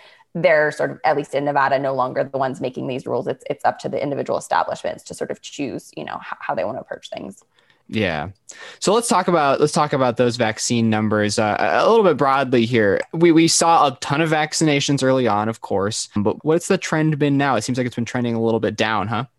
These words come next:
Speaker 1: Yeah, it's, it's been really interesting to see. So obviously we had this just intense demand for the vaccine early on, which, which obviously we expected.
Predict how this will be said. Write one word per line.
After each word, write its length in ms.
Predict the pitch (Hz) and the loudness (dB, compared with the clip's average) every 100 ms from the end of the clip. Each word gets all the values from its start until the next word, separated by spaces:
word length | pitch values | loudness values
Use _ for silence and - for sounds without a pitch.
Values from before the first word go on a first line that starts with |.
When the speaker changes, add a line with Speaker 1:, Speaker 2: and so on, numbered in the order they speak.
| - - - | -20 -14 -2
Speaker 1:
Yeah, 360 | 285 277 214 | 2 2 2
it's, 280 | 196 - - | 0 -4 -6
it's 160 | - 233 | -4 -2
been 100 | 262 | 0
really 180 | 269 226 | 0 0
interesting 320 | 196 190 180 | -2 -4 -4
to 60 | 165 | -4
see. 140 | 156 | -2
So 80 | 160 | 0
obviously 440 | 143 180 185 185 | 2 2 0 -2
we 80 | 170 | -4
had 180 | 170 151 | -2 -4
this 160 | 151 - | -4 -8
just 160 | 147 | -10
intense 800 | - 151 - - 147 135 - - - | -6 -6 -6 -4 -2 -4 -8 -14 -6
demand 380 | 165 151 139 143 | -2 -2 -2 -4
for 80 | 147 | -4
the 80 | 147 | -4
vaccine 380 | 139 - 147 | -4 -6 -8
early 280 | - 151 151 | -2 -2 -2
on, 300 | 143 135 139 | -2 -2 -2
which, 200 | 139 - - | -4 -8 -10
which 120 | - | -2
obviously 400 | 160 151 156 160 | -2 0 -4 -4
we 100 | 147 | -4
expected. 760 | 139 131 - 143 135 139 139 139 | -4 -6 -4 -2 -2 0 0 0